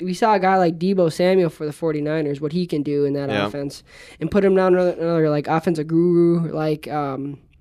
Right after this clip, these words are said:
Speaker 1: why can't I think of any names today? Matt LaFleur. If you put him on a guy like Matt LaFleur, what he can do in that offense, a bigger, more physical Deebo Samuel, I think it's, you give a lot of Aaron Rodgers a lot of options on that offense.
Speaker 2: You do.
Speaker 1: Expand the playbook, and I think it's something the Packers need.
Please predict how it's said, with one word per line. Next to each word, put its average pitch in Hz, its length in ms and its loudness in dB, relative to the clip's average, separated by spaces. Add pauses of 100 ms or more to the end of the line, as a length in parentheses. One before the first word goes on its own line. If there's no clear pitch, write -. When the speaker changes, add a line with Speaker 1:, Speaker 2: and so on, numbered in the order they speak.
(640)
Speaker 1:
why 151 220 -16
can't 202 220 -10
I 180 40 -8
think 175 200 -8
of 165 80 -12
any 147 160 -10
names 151 280 -10
today? 139 280 -12 (460)
Matt 160 180 0
LaFleur. 185 400 2
If 170 80 -4
you 180 200 -4
put 214 160 -2
him 202 160 2
on 175 80 0
a 170 40 -2
guy 170 200 -4
like 160 160 -4
Matt 160 180 -4
LaFleur, 180 360 -2
what 165 120 -2
he 190 120 -6
can 180 120 0
do 175 120 2
in 180 80 2
that 165 160 -2
offense, 190 400 -2
a 151 80 -8
bigger, 170 420 0
more 165 160 -4
physical 170 400 -4
Deebo 160 300 -4
Samuel, 175 500 0 (400)
I 156 60 -8
think 165 260 -4
it's, - 360 -16 (340)
you 165 120 -8
give 165 240 -2
a 92 60 -14
lot 160 220 -2
of - 80 -6
Aaron 160 160 2
Rodgers 156 260 -2
a 143 60 -8
lot 143 240 -10
of 139 60 -10
options 135 420 -10
on 135 140 -14
that 120 140 -12
offense. 139 480 -14 (160)
Speaker 2:
You 120 200 -4
do. 139 80 0
Speaker 1:
Expand 180 420 2
the 175 40 2
playbook, 160 520 -4
and 151 80 -8
I 147 80 -8
think 156 200 -6
it's 143 100 -12
something 156 180 -6
the 156 60 -12
Packers 147 380 -14
need. 151 380 -8